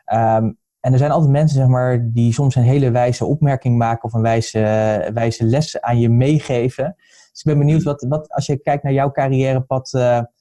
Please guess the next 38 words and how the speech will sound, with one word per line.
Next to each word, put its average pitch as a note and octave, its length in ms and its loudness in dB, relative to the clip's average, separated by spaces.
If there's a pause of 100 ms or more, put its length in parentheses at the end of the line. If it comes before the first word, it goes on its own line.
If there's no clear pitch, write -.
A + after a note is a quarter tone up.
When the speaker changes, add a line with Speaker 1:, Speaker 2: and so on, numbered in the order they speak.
(220)
Speaker 1:
of F#2 140 -10
überhaupt A2+ 400 0
misschien A2+ 220 -2
je A#2 60 2
levenspad, B2 680 -2
zeg A2 160 -12
maar, A2+ 220 -4
van A2+ 240 -2 (260)
wat D#3 140 -6
is F3+ 120 -4
jouw, D#3 340 0
wat D3+ 160 -4
is D#3 100 0
jouw D3 140 0
belangrijkste, B2+ 1040 0
ja, A#2+ 160 0
levensles B2+ 880 0
misschien B2 340 -2
wel A#2 380 0 (240)
die A#2 120 0
jij B2 160 2
hebt B2 180 -2
geleerd A#2+ 360 0
in, A2 220 0
eh, G#2 200 0
in, A2+ 220 0
in A2+ 200 -2
jouw, A2+ 360 2
eh, G#2+ 320 0 (560)
eh, A2 200 -4
korte D3 220 -2
bestaan B2 340 0
op A2 80 0
deze G#2+ 240 0
aarde? G2+ 300 -2 (600)
Speaker 2:
<laughs> F#2+ 460 -8
Speaker 1:
Of, - 180 -6
eh, B2+ 300 -2